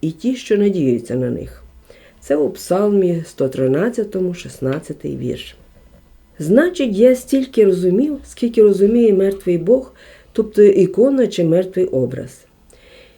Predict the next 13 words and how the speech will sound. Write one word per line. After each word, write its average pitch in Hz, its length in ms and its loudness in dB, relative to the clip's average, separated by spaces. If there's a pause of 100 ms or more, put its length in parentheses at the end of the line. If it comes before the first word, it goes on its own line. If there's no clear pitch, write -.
(160)
Вірив 294 380 2
я 247 340 2
всіляким 240 640 0
забобонам, 151 640 0 (400)
навіть 208 480 0
думав, 190 420 0
що - 200 -2
в 156 60 -2
лісах 170 420 -2
і 214 60 0
болотах 190 580 -4
живуть 214 480 0
дияволи. 139 680 0